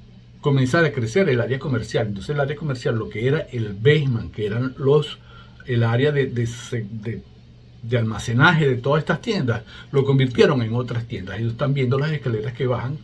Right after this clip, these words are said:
hacia lo que era el basement, y que fue creciendo, y que fue creciendo, y que fue creciendo,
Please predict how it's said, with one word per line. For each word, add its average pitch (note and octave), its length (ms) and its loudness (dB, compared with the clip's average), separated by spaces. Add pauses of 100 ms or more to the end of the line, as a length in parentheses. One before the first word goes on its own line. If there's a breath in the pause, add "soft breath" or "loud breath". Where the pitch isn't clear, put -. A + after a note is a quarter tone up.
(100)
hacia F3 360 2
lo A2 240 -6
que A#2 120 -2
era C#3+ 120 2
el B2+ 100 2
basement, C3 580 2 (800 loud breath)
y E3 100 -2
que D3+ 120 4
fue C#3 160 0
creciendo, A#2+ 640 0
y - 40 -18
que C3 140 -6
fue A#2 140 -6
creciendo, A#2 580 -6
y C3 60 -10
que B2+ 120 -6
fue B2 140 -8
creciendo, C3+ 540 -4